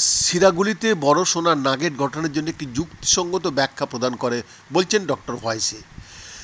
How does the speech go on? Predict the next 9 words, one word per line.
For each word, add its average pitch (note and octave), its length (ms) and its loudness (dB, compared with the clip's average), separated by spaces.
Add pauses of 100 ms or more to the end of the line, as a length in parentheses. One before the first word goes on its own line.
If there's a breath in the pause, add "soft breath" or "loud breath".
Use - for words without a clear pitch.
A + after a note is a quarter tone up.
(160 loud breath)
যেহেতু C4+ 600 4
কোয়ার্টজ F3 520 4
বারবার E3 540 4
ভূমিকম্প F#3 720 0
দ্বারা E3+ 260 2
চাপে D3+ 400 2
পড়ে, C#3+ 380 0 (320 soft breath)
তাই F#3 300 6
এটি F#3+ 300 -2